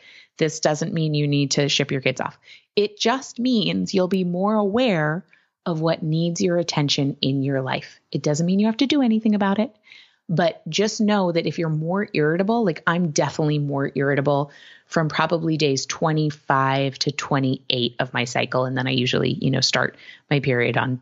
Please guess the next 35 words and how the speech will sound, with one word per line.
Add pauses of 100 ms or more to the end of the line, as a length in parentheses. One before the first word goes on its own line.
(200)
day
one
after
twenty-eight
days. (600)
Like, (380)
if
Mike
says
something,
my
husband, (100)
it'll,
you
know,
set
me
off
wrong. (360)
And
then
it's
just
so
helpful (120)
to
know, (120)
"Oh, (540)
I'm
just
super,
super
sensitive
right
now."